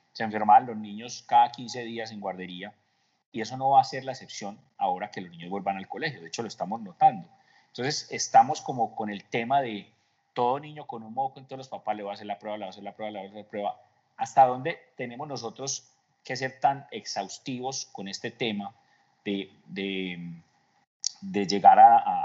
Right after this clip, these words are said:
a, digamos, a, a llevar al niño a una sinnúmero de pruebas de covid, ¿cierto? Cuando van a la guardería, o si simplemente podemos tener una clínica de una infección respiratoria y hacer las medidas, digamos, como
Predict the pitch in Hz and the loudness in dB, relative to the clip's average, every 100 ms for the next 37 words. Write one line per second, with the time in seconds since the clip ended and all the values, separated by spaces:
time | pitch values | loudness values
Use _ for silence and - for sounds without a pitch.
0 | - 80 76 - _ _ _ _ _ 98 | -6 -8 -8 -12 _ _ _ _ _ -10
1 | 98 110 110 - - 95 90 98 110 123 | -8 0 4 4 2 -4 -4 0 0 0
2 | 131 127 127 127 - 90 87 - - 92 | -4 -10 -10 -8 -6 -4 -4 -8 -20 -2
3 | 101 117 117 - - 107 104 110 117 98 | 4 4 2 -10 -10 -10 -8 -10 -10 -10
4 | - 95 98 117 107 - 101 95 104 _ | -12 -10 -8 -8 -10 -4 -4 -4 -8 _
5 | _ _ _ - 110 92 - 110 - _ | _ _ _ -12 -10 -10 -12 -20 -20 _
6 | _ - 101 98 98 120 117 113 110 117 | _ -8 -2 4 4 4 2 0 -2 -10
7 | 110 104 - _ _ _ - 123 - - | -10 -12 -14 _ _ _ 0 2 2 0
8 | - 117 104 104 123 127 120 120 - 98 | -18 -18 -16 -14 -12 -12 -10 -12 -10 -10
9 | 117 - 95 101 120 123 135 120 117 117 | -10 -12 -12 -8 -8 -8 -10 -10 0 8
10 | 98 - - _ _ - - _ 95 87 | 8 6 -14 _ _ -20 -20 _ -8 -4
11 | 98 123 117 104 101 113 - 104 95 - | -2 -2 -2 -6 -6 -8 -6 -2 -2 0
12 | 92 104 139 - _ - 113 107 - 101 | 0 0 -8 -10 _ -6 2 2 2 -8
13 | 98 127 123 104 95 110 120 101 92 117 | -6 -6 -8 -10 -10 -12 -12 -10 -10 -12
14 | - 113 98 87 82 | -10 -8 -8 -12 -14